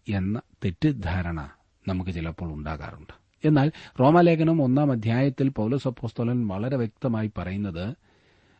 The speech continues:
മനുഷ്യർ ദൈവത്തെ അറിഞ്ഞിട്ടും ദൈവമെന്നോർത്ത് അവനെ മഹത്വീകരിച്ചില്ല എന്നാണ്. മനുഷ്യൻ മനഃപൂർവ്വം പാപിയാണ്. നാം എല്ലാവരും തന്നെ ആ വിധത്തിലുള്ള പാപികളാണ്. നമുക്ക് ലഭിക്കുന്ന വെളിച്ചം നമ്മിൽ ഉത്തരവാദിത്വം സൃഷ്ടിക്കും.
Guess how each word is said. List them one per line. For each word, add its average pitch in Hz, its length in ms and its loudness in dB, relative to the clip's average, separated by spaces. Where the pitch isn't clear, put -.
മനുഷ്യർ 98 400 -2
ദൈവത്തെ 87 460 -2
അറിഞ്ഞിട്ടും 85 640 -4
ദൈവമെന്നോർത്ത് 82 760 -6
അവനെ 78 220 -8
മഹത്വീകരിച്ചില്ല 80 1000 -8
എന്നാണ്. 69 380 -14
മനുഷ്യൻ 151 380 2
മനഃപൂർവ്വം 156 640 2
പാപിയാണ്. 113 520 -4
നാം 127 140 4
എല്ലാവരും 120 600 2
തന്നെ 104 360 -2
ആ 104 120 2
വിധത്തിലുള്ള 101 580 -2
പാപികളാണ്. 85 560 -8
നമുക്ക് 127 280 0
ലഭിക്കുന്ന 117 380 -2
വെളിച്ചം 104 520 -2
നമ്മിൽ 98 380 -4
ഉത്തരവാദിത്വം 120 800 -2
സൃഷ്ടിക്കും. - 520 -10